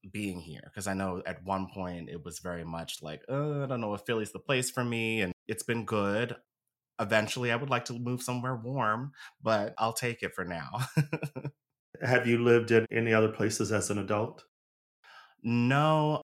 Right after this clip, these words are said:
Speaker 1: I've moved to a suburb of Philly for a couple years, but same general area, so not really.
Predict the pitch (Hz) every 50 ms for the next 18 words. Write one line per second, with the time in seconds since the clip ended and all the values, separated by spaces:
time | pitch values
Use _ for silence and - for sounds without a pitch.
0 | _ 113 117 120 127 131 123 127 123 120 117 120 123 123 123 120 120 117 117 -
1 | - - 135 127 113 107 98 95 - - - - 110 104 98 92 92 90 87 85
2 | 82 82 78 - - - _ _ _ 95 95 90 87 85 85 - - - - -
3 | - - - 101 92 85 85 82 76 78 80 80 - _ _ - - 101 90 -
4 | 92 82 73 90 87 82 85 85 85 80 80 80 82 - - - - - - 95
5 | 90 85 82 - _ _ _ _ _ _ _ - - - 135 120 110 101 104 101
6 | 95 92 92 - - 90 92 90 87 87 87 87 87 90 85 - - 98 87 85
7 | 82 82 85 90 104 107 90 - 78 67 - 65 53 50 -